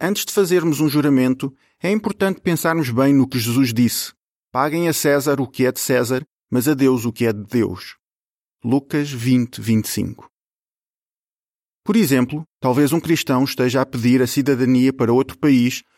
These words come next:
ou precise de fazer um passaporte. Mas descobre que, para conseguir isso, tem de fazer um juramento de lealdade. Se nesse juramento o cristão tivesse de prometer algo contra a lei de Deus,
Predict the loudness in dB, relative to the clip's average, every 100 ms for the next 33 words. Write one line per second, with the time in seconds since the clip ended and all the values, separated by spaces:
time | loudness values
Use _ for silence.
0 | _ -2 -2 -2 -2 -2 -2 -2 0 2
1 | 0 0 -2 -4 -4 -6 -6 -16 -20 _
2 | _ _ _ -4 -4 -2 0 2 2 0
3 | -4 -2 0 0 0 -2 -2 0 0 0
4 | -4 -6 -2 -2 0 0 2 2 2 0
5 | 0 2 0 -2 -4 -2 0 0 0 -2
6 | -2 -10 _ _ _ _ -12 0 0 0
7 | 0 2 2 2 0 -2 -4 -4 -2 -2
8 | -2 0 0 -2 -4 -4 0 0 0 0
9 | 2 0 -2 -4 -2 -2 -2 0 -2 -2
10 | 0 0 -2